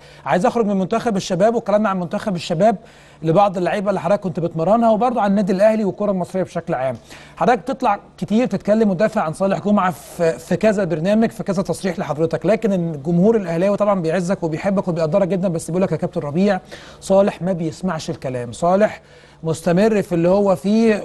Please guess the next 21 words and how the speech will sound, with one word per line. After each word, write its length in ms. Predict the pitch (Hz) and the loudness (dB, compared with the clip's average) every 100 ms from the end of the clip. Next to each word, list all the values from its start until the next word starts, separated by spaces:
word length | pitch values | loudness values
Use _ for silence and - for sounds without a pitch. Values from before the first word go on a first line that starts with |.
| - | -2
وواضح 520 | 175 170 208 196 170 | 2 4 2 0 -4
انه 160 | 170 170 | -6 -4
في 160 | 202 | -2
مشكله 360 | 196 180 208 202 | -2 -2 -2 0
ما 120 | 180 | 2
بينه 260 | 160 196 202 | 2 2 2
وما 140 | 175 | 0
بين 260 | 156 185 165 | 0 0 0
فايلر، 300 | 156 131 127 | 0 -2 -2
فايلر 360 | 147 208 208 | 0 0 0
مصمم 540 | 175 160 240 254 262 247 - - - - | -2 -2 0 2 2 0 -6 -20 -20 -4
على 260 | 143 202 | 0 0
رحيل 420 | 175 - 190 202 175 | 0 -4 -4 -4 -2
صالح 340 | 190 185 160 | -2 -2 -2
جمعه". 320 | 131 147 113 | -6 -8 -8
تعليق 360 | 139 135 190 247 | -4 0 2 0
حضرتك 640 | - 175 214 240 240 - - - - - - - | -2 2 2 2 -2 -4 -20 -20 -20 -20 -16 -4
على 320 | 143 214 226 | 0 2 2
الطرفين، 800 | 196 - _ 175 170 - 151 117 | 0 -10 _ -2 -2 -2 -6 -8
صالح 580 | - 202 214 247 - - | -2 2 4 2 -4 -12
و-، 320 | - 160 160 | -10 -4 -2